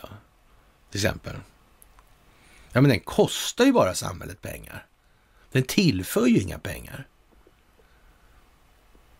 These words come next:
Och den sprider död och lidande över hela planeten. Det är ju liksom... Vad är det bra med det nu då? Vi måste tänka på jobben. Okej, förlåt, jag tänkte inte på det liksom. Ja, ja. Mm, den klassiska, den klassiska alltså.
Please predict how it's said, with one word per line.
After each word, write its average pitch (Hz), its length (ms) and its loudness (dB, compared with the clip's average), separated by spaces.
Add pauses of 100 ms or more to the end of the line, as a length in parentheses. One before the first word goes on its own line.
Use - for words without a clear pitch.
(140)
Och 156 100 6
den 156 220 4
sprider 147 280 0
död 127 460 2
och 127 60 6
lidande 113 460 2
över 110 100 2
hela 107 220 2
planeten. 117 680 0
Det 151 60 4
är 175 40 6
ju 160 160 4
liksom... 113 460 -2 (1400)
Vad 147 180 6
är 147 40 8
det 147 80 6
bra 147 220 4
med 151 140 6
det 107 200 2
nu 92 120 -6
då? - 220 -10
Vi 117 80 -4
måste 120 220 0
tänka 110 180 -2
på 117 100 0
jobben. 85 280 -4
Okej, 90 260 -8
förlåt, 87 440 -10
jag 87 220 -14
tänkte 95 300 -12
inte 90 160 -12
på 98 60 -8
det 98 220 -4
liksom. - 260 -10 (640)
Ja, 175 200 4
ja. - 120 -8 (300)
Mm, 98 240 -6 (220)
den 101 200 -2
klassiska, 123 520 0 (160)
den 107 180 -4
klassiska - 540 -2
alltså. - 160 -12